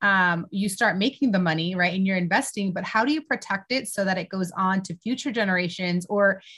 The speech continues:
even just so that it's protected for, like, you know, your kids, maybe just loved ones, um, maybe you have a partner. So I will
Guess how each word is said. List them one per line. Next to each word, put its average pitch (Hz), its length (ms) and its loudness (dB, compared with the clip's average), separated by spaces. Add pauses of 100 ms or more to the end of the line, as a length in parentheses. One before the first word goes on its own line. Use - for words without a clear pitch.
(160)
even 381 320 2
just 370 220 0
so 330 100 -2
that 262 200 2
it's 240 200 -2
protected 247 560 -6
for, 226 180 -2
like, 190 220 0
you 202 80 -4
know, 180 260 0
your 185 140 -4
kids, 190 380 -6
maybe 214 260 -4
just 208 240 -10
loved 180 300 -2
ones, 180 480 -2
um, 175 240 -2
maybe 175 220 -4
you 175 60 -2
have 165 120 -2
a 165 60 -2
partner. 226 540 -2 (300)
So 202 340 2 (320)
I 240 200 4
will 320 300 -2